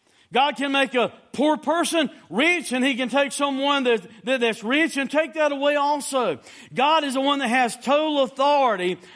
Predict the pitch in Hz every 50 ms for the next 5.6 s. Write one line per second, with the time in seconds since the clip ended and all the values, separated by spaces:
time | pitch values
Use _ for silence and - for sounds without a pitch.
0 | - - 247 240 233 220 220 196 175 185 226 254 277 277 269 247 269 277 226 226
1 | 240 240 - 226 220 214 214 208 202 190 160 135 - - - - - - _ _
2 | _ _ _ _ _ _ 196 226 202 190 247 254 240 220 208 202 180 233 240 240
3 | 240 208 208 208 196 180 170 208 208 214 208 190 185 185 196 202 202 196 175 196
4 | 196 190 185 180 180 190 190 196 190 180 165 165 165 165 156 160 151 - 180 175
5 | 180 190 180 175 160 - - 190 185 180 180 170